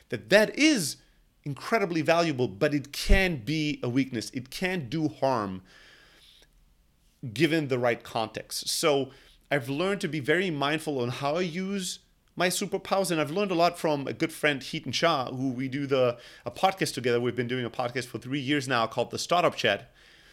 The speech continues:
And he's very, very mindful in asking lots and lots of questions and allowing oftentimes other people to make a, a decision. Although sometimes he'll jump in as well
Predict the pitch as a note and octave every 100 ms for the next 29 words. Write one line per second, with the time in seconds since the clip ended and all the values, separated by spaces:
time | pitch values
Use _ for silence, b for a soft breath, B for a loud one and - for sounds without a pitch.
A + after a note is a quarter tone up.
0 | B B B _ - B2 - C#3+ G3+ C3+
1 | E3+ F3+ E3+ E3 D#3+ E3 D#3+ C3 C3 D#3
2 | F#3 - D3+ D#3+ D#3 D3+ D3+ - D3+ C#3+
3 | C#3 B2+ A#2+ A#2 B2+ B2+ B2 B2 B B
4 | - B2+ C3+ B2+ A2+ E3+ E3 D#3 A#2+ A2
5 | G#2+ G#2+ - A2 G#2 - G#2+ G#2+ B2 C3+
6 | F#3 A#3 C4 A3 G#3+ G3+ F#3 F3 D#3 E3
7 | D3+ D#3+ C#3+ C3+ D#3 G3+ E3+ B2